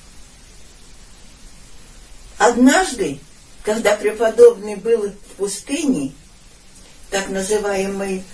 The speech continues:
Рува, встретился ему на пути лев с занозой в лапе и, упав к ногам святого,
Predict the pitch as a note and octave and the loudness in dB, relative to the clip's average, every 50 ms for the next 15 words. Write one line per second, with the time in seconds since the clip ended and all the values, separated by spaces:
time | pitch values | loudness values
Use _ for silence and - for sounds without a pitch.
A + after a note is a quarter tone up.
0 | - - - G3 F#3 G#3+ A3+ A3 A3 A3+ G#3 F#3 F3+ - - - - - - - | -20 -12 -10 -8 -6 -6 -6 -2 0 0 0 0 -4 -10 -14 -18 -20 -20 -20 -20
1 | - - - - - - - - - - - - - - G#3 G#3 B3 C#4+ F#4+ - | -20 -20 -20 -20 -20 -20 -20 -20 -20 -20 -14 -12 -10 -6 -2 0 2 2 0 0
2 | D4 C#4 C4+ C4 - A#3 A3 A3 G#3+ A3 A3 A#3+ B3 A#3+ A#3+ A#3 A3+ - A#3+ A#3 | 0 -2 -2 -2 -2 -4 -2 -2 -2 -2 0 2 2 4 2 2 0 0 -4 -4
3 | - - B3+ B3 A#3+ A#3 A3 G3 D#3+ C#3 C3+ - - - - - - - - - | -2 -2 -2 -2 -2 0 2 4 4 4 2 -2 -12 -20 -20 -20 -20 -20 -20 -20
4 | - - - - - - - - - - - - - - - - - - - - | -20 -20 -20 -20 -20 -20 -20 -18 -8 -4 -4 -4 -4 -6 -18 -20 -20 -20 -18 -16
5 | - - A3 A#3+ B3+ C4 C4+ C4 - - - E3 D3+ D3 C#3+ - - - C3+ C3 | -10 -4 -2 2 4 4 4 4 2 0 -2 -6 -10 -10 -10 -14 -10 -10 -10 -10
6 | B2+ - - - - - - - - - - - - - - - - - - - | -12 -14 -18 -20 -20 -20 -20 -20 -20 -20 -20 -20 -20 -20 -20 -20 -20 -20 -20 -20
7 | - - - - - - - - - - - - - - - - G3 A3+ C4 F4+ | -20 -20 -20 -20 -20 -20 -20 -20 -20 -20 -20 -20 -20 -20 -14 -10 -4 0 0 0
8 | F4+ F4 - - - - - - - - - - - - - - - - A#3+ B3+ | 0 0 -8 -12 -12 -12 -10 -10 -10 -10 -12 -14 -14 -20 -20 -10 0 2 2 2
9 | - - D#4 D#4 C#4+ B3+ - - - - - - - - - - - - - - | 2 2 2 4 4 4 2 0 -4 -14 -20 -20 -20 -20 -20 -20 -20 -20 -20 -20
10 | - - - - - - - - G#3+ A3+ A#3+ C4 D4 C4+ C#4 C4 A3+ F3 E3 E3 | -20 -20 -20 -20 -20 -20 -16 -8 -2 2 2 2 4 4 4 4 4 2 0 -6
11 | - - - F3+ F3+ F3+ E3+ - C4+ D4 E4 G#4+ - - - - | -8 -10 -10 -8 -8 -8 -8 -4 2 4 4 4 4 2 -2 -2